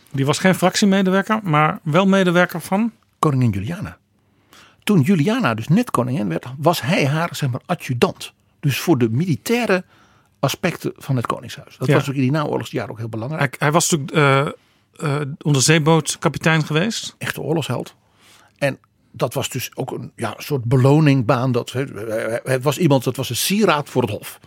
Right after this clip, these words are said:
Speaker 2: Hè, zo'n, zo'n jonge medewerker
Speaker 1: Ja,
Speaker 2: met zo'n
Speaker 1: het
Speaker 2: prachtige
Speaker 1: zijn altijd ook vaak militairen die die functie hebben.
Speaker 2: Dat is altijd een militair, het was een militaire functie. Dus assistent voor dat soort zaken. En,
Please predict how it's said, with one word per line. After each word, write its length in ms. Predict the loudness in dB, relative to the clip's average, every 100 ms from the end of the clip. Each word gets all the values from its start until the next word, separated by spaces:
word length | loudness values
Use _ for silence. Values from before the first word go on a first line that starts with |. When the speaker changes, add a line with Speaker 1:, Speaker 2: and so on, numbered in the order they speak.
| _ _
Speaker 2:
Hè, 120 | -6 -6
zo'n, 220 | -6 -6 -6
zo'n 240 | -10 -10 -14 -4
jonge 460 | 2 4 4 0
medewerker 480 | -6 -6 -6 -2 2
Speaker 1:
Ja, 60 | 2
Speaker 2:
met 100 | 4
zo'n 160 | 0
Speaker 1:
het 100 | 0
Speaker 2:
prachtige 240 | 0 2 4
Speaker 1:
zijn 120 | 4
altijd 120 | 2 -2
ook 80 | -2
vaak 220 | 0 2
militairen 600 | 4 6 6 4 4 4
die 120 | 0
die 140 | 0 0
functie 480 | 2 2 2 -2 -2
hebben. 260 | -2 0 -2 -4
Speaker 2:
Dat 100 | -8
is 100 | -6
altijd 220 | -2 -2
een 80 | 0
militair, 260 | -2 -2
het 100 | -2
was 100 | 0
een 60 | 4
militaire 380 | 4 4 0 -2
functie. 320 | -8 -16 -16 -14 -8
Dus 140 | -6
assistent 500 | -4 -4 -2 -2 -2 -2
voor 200 | -6 0
dat 180 | 0 0
soort 160 | -2 -4
zaken. 300 | -8 -14 -18 -20 -20 -20 -20 -20 -20 _ -2
En, 260 | 2 2